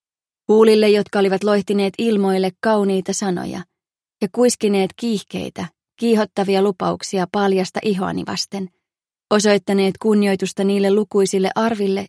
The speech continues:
jotka kirjoivat kehoani ja kasvojani. Huulille,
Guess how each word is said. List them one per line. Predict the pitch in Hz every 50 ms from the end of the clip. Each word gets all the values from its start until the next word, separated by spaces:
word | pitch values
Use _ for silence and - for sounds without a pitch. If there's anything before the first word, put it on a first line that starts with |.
| _ -
jotka | 202 190 - - 196
kirjoivat | - - 226 226 214 208 196 196 196 190 - -
kehoani | 240 233 214 208 202 196 196 196 202 214
ja | 214 -
kasvojani. | 196 185 - - - 214 208 - - - 202 185 _ _ _ _ _ _ _ _ _ _ _ _ _ _ _ _ _ _ _ _ _ _ -
Huulille, | 208 220 220 208 196 190 190 190 190 175